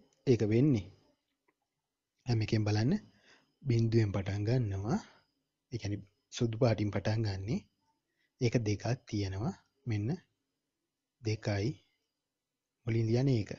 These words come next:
ඊළඟට කළු පාටින් කියන එක කියන්නේ එක දාන්න ඕනේ නෑ. ඊළඟ පා-, පාට මාරු වෙලානේ. එකක් තියෙනවා. එක. ආයි මාරු වෙනවා. ඒකෙන් පහක් තියෙනවා. පහ.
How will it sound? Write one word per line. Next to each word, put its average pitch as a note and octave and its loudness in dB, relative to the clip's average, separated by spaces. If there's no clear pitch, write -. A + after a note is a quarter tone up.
ඊළඟට A2+ 0
කළු G#2+ -2
පාටින් A2+ 0
කියන A#2+ 0
එක B2 -2
කියන්නේ B2+ 0
එක - -2
දාන්න A#2 0
ඕනේ G#2 -2
නෑ. C#3+ 2
ඊළඟ A2+ 0
පා-, - -4
පාට A#2+ 0
මාරු C3 2
වෙලානේ. C#3 0
එකක් - -10
තියෙනවා. G#2+ -2
එක. - -10
ආයි A#2+ 2
මාරු B2+ 2
වෙනවා. C#3 0
ඒකෙන් B2 -2
පහක් G#2+ -4
තියෙනවා. G2+ -4
පහ. G#2+ -2